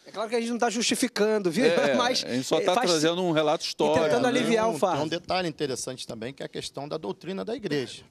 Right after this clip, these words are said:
Speaker 3: O que que a doutrina da sua igreja fala? Ela é abstêmia? Ela permite? Você tá me entendendo? Porque a cultura protestante que veio para o Brasil é essa. Abstêmia ao álcool, abstêmia ao tabagismo. Outro pa-,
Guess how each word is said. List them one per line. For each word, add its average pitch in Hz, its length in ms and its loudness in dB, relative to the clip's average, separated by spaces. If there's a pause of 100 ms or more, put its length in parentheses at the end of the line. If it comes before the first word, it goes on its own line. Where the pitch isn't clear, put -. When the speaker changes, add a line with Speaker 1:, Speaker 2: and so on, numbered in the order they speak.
(220)
Speaker 3:
O - 60 -20
que 208 200 -6
que 214 100 -8
a 202 40 -6
doutrina 175 480 -8
da 143 120 -6
sua - 180 -10
igreja 143 360 -8
fala? 104 420 -6 (640)
Ela 117 160 -10
é - 20 -8
abstêmia? 139 680 -10 (380)
Ela 107 160 -12
permite? 139 680 -12 (540)
Você - 120 -20
tá 107 140 -16
me 107 80 -14
entendendo? 120 420 -8
Porque - 180 -10
a 165 60 -4
cultura 220 580 -12
protestante 147 640 -12
que 127 80 -18
veio 127 140 -10
para 120 180 -8
o 110 40 -10
Brasil 110 420 -10
é 123 100 -4
essa. 107 300 -10 (340)
Abstêmia 104 480 -8
ao 101 100 -8
álcool, 135 360 -4 (180)
abstêmia 160 360 -14
ao 156 40 -12
tabagismo. 110 560 -10 (920)
Outro 170 260 -6
pa-, 143 200 -2